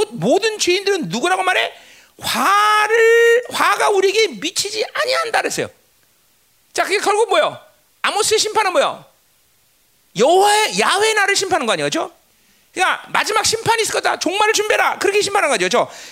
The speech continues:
결국 우리에게 화를 당하지 않는다는 것은 뭘 얘기하는 거야? 어? 종말은 없다라는 거야. 종말은 없다. 음. 심판은 없다. 응? 아모스의 예언을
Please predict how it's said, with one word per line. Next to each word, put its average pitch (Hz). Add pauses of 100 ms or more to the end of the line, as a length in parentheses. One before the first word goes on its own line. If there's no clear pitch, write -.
결국 392
우리에게 392
화를 427
당하지 403
않는다는 403
것은 381
뭘 311
얘기하는 349
거야? 440 (380)
어? - (480)
종말은 285
없다라는 -
거야. 277
종말은 110
없다. - (260)
음. 101 (800)
심판은 277
없다. 277 (480)
응? 254 (800)
아모스의 226
예언을 240